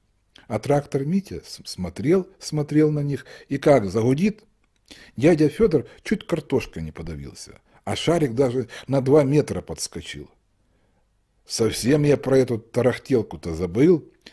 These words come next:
говорит. «Я думал, э, на меня самосвал едет. А я думал, что бомба взорвалась», говорит дядя Фёдор. «Надо дать ему что-нибудь поесть, а то он нас, э, на тот свет отправит. Гудит,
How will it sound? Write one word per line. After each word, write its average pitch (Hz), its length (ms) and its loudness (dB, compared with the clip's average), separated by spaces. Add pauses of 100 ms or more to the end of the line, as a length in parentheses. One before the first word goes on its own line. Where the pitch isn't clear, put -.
(140)
говорит. 101 500 -4 (400)
«Я 131 160 4
думал, 151 460 4 (280)
э, 73 500 -8 (340)
на 120 120 -2
меня 135 440 2
самосвал 143 680 4
едет. 113 420 -2 (600)
А 104 120 -2
я 143 140 6
думал, 170 440 0
что 196 200 0
бомба 147 400 2
взорвалась», 135 720 2 (280)
говорит 113 360 0
дядя 110 240 -2
Фёдор. 90 380 -6 (320)
«Надо 147 280 2
дать 143 280 0
ему 131 180 -4
что-нибудь 92 480 -8
поесть, 110 540 -6 (640)
а 98 120 -10
то 143 200 0
он 151 280 2
нас, 143 320 -4 (320)
э, 110 200 -8
на 123 100 -4
тот 156 180 0
свет 127 380 -4
отправит. 87 580 -8 (180)
Гудит, 117 640 -6